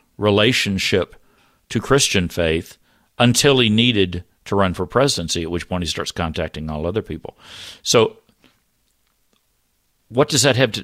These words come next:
to do with the Oprah and Obama two point oh show?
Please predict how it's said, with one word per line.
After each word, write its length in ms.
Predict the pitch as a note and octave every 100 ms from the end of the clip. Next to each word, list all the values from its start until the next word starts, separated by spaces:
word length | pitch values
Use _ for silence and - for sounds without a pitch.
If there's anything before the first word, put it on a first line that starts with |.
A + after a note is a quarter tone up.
| -
to 100 | -
do 240 | G2 G#2+ A2
with 240 | G2+ F#2+
the 120 | G2
Oprah 440 | F2 G#2 - G2+ F#2
and 100 | F#2
Obama 460 | D#2+ G2 G2 F2+
two 180 | - A2
point 280 | - F2+ F2
oh 340 | F#2 G2 E2+ - _ _ _
show? 520 | - - E2+ D2+ D2